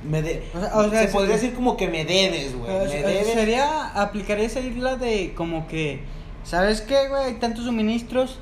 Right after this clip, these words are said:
Speaker 2: necesitamos más. Tú tienes que salir
Speaker 1: Exacto,
Speaker 2: a buscar,
Speaker 1: porque
Speaker 2: no
Speaker 1: yo
Speaker 2: nomás
Speaker 1: ya
Speaker 2: pa' tu familia,
Speaker 1: Para
Speaker 2: pa'
Speaker 1: todas,
Speaker 2: todos.
Speaker 1: sí, exacto. Porque yo ya compartí lo mío,
Speaker 2: O sea,
Speaker 1: güey.
Speaker 2: serían más como que cuadrillas, ¿no? Ahí
Speaker 1: Sí, o
Speaker 2: aplicarías
Speaker 1: sea,
Speaker 2: de que,
Speaker 1: ándale,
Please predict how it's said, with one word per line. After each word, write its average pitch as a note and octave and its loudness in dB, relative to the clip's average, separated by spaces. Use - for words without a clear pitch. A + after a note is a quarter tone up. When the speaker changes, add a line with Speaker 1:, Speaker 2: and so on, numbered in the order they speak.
Speaker 2:
necesitamos E3 0
más. C#3 -4
Tú C#4 2
tienes D#3 -2
que F3 -2
salir D#3+ -2
Speaker 1:
Exacto, B3 2
Speaker 2:
a A#3+ 2
buscar, F#3+ 0
Speaker 1:
porque E3+ 2
Speaker 2:
no G#3 6
Speaker 1:
yo A3+ 8
Speaker 2:
nomás B3 8
Speaker 1:
ya B3 -2
Speaker 2:
pa' B3+ 4
tu A#3 0
familia, F3 0
Speaker 1:
Para C#3 2
Speaker 2:
pa' C3+ -2
Speaker 1:
todas, F3+ 6
Speaker 2:
todos. - -4
Speaker 1:
sí, C3 -4
exacto. C#3+ -4
Porque D3 -2
yo C#3+ 2
ya A#3 4
compartí D3+ -2
lo B2 -2
mío, F3+ -2
Speaker 2:
O - 0
sea, F#3 4
Speaker 1:
güey. - 2
Speaker 2:
serían G3 0
más A#3 0
como B3+ -2
que F#3+ -2
cuadrillas, F#3 2
¿no? F#3+ -2
Ahí G3 4
Speaker 1:
Sí, - 2
o A#3+ 8
Speaker 2:
aplicarías F#3 6
Speaker 1:
sea, G#3+ -2
Speaker 2:
de - -4
que, F#3+ 2
Speaker 1:
ándale, - 4